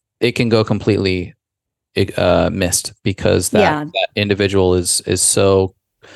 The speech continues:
Speaker 1: consistently, uh, comfortable that they're not questioning whether something in the relationship environment is, is
Speaker 2: Yeah.
Speaker 1: different. Um,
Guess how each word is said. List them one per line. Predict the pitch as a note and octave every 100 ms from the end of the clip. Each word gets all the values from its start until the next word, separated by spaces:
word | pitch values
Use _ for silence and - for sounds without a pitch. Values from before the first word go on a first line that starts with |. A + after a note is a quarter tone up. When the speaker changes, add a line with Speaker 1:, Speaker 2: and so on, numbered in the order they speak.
| - _
Speaker 1:
consistently, | - A2 - B2 - B2 G#2 G#2 G#2 G2 F#2+ G2 - _ _ -
uh, | F#2 F2+
comfortable | - - G#2 - C3+ D#3+ F3+ F3 _ _
that | A2 G2+
they're | A#2 G#2+
not | G2+ G2+ -
questioning | - G#2 - G2+ F#2+
whether | F#2+ F#2+
something | F2+ G2 F#2 F#2+
in | F2+ F2
the | F2
relationship | F2+ F2+ - G2+ -
environment | F2 E2+ E2+ F2+ F#2
is, | G2 -
is | D#4
Speaker 2:
Yeah. | D4 G3 D3+ -
Speaker 1:
different. | - G2 _ _ - - - _ _
Um, | - G2+ G2+ G2+